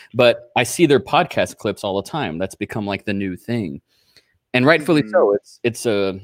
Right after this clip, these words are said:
Speaker 1: I think podcasting on a business side, like, I do some consulting for people creatively. And my
Speaker 2: Mm-hmm.
Speaker 1: biggest recommendation is for people to, to create a podcast.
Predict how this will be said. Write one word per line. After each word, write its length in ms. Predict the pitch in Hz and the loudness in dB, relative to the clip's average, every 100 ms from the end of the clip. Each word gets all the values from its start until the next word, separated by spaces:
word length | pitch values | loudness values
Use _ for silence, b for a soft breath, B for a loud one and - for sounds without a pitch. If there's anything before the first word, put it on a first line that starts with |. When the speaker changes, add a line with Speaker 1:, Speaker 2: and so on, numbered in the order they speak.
| _ _ _ - | _ _ _ -6
Speaker 1:
I 60 | 104 | -4
think 160 | 120 | -4
podcasting 800 | - 113 - 113 107 113 107 98 _ _ _ _ _ _ - | 0 0 2 0 -2 -6 -8 -8 _ _ _ _ _ _ -2
on 80 | 131 | 2
a 40 | |
business 380 | 117 151 156 120 | 4 2 2 -2
side, 320 | 104 95 90 | -2 -2 -2
like, 160 | 98 110 | -6 -8
I 60 | |
do 240 | 98 107 101 b b b _ | -8 -8 -8 b b b _
some 180 | 110 | -8
consulting 580 | 101 117 - 110 - 110 | -4 -4 0 0 0 -4
for 120 | 107 101 | -4 -4
people 340 | - 104 104 | -4 -4 -4
creatively. 680 | - 110 135 113 104 95 - b b b _ _ _ - | 0 0 2 -2 -4 -8 -12 b b b _ _ _ 0
And 280 | 151 135 123 | 4 4 2
my 320 | 123 135 127 | -2 2 0
Speaker 2:
Mm-hmm. 120 | 104 | 0
Speaker 1:
biggest 280 | 107 - - | -6 -8 -4
recommendation 760 | 135 120 110 98 113 156 127 98 | -4 -2 -4 0 0 0 -2 -6
is 100 | - | -6
for 100 | 98 | -6
people 300 | 113 - 107 | -4 -4 -4
to, 180 | 98 95 _ _ _ _ _ _ | -4 -8 _ _ _ _ _ _
to 100 | - | -6
create 240 | - 135 107 | 2 2 2
a 40 | |
podcast. 720 | 151 185 - 73 76 - - | 0 -2 -2 -6 -6 -12 -20